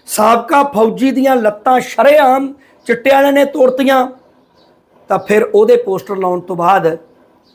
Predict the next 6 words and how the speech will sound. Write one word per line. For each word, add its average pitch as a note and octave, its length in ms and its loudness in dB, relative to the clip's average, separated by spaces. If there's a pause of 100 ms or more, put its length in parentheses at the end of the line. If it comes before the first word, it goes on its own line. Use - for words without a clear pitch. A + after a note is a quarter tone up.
(300)
ਪੁਲਿਸ C4 380 2 (500)
ਉਹਨੂੰ A#3+ 260 0
ਧਮਕਾਉਣ F3+ 400 -2
ਚਲੀ C#3+ 200 -10
ਗਈ। B2+ 180 -18 (920)
ਕੀ A3 160 4